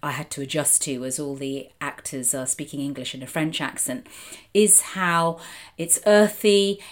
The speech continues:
it's got a bit of a streetwise punch. And indeed, the way that she approaches this character, to me, suggests that she had really thought and looked into the biographies of Chanel and read her words.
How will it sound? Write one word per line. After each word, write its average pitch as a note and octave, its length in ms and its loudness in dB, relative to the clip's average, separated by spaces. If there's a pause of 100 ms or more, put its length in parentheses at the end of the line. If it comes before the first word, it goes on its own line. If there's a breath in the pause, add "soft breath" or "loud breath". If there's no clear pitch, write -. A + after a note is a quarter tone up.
(120 loud breath)
it's - 140 -2
got E4+ 220 0
a G4+ 60 -6
bit G4+ 100 0
of C4+ 100 2
a C4+ 40 2
streetwise G#3 1120 4
punch. - 600 -4 (920)
And D#3 140 0
indeed, D#3 500 0 (320 loud breath)
the E3+ 80 -4
way F#3 340 6
that F3+ 140 2
she - 160 -2
approaches F#3+ 680 0
this C#3+ 180 0
character, D3 640 -6 (300 loud breath)
to - 160 0
me, E3+ 580 2 (200 loud breath)
suggests D#3+ 520 0
that D3+ 160 -4
she - 220 -4
had D3+ 160 -6
really F#3+ 580 2
thought C#3 640 -4
and C#3+ 320 -6
looked G3+ 260 -2
into D#3 480 -4
the C#3+ 80 -10
biographies D3 720 -6
of C3+ 80 -10
Chanel C3+ 500 -6 (260 loud breath)
and D#3 200 -2
read D3+ 220 0
her C#3+ 200 -6
words. C#3 480 -2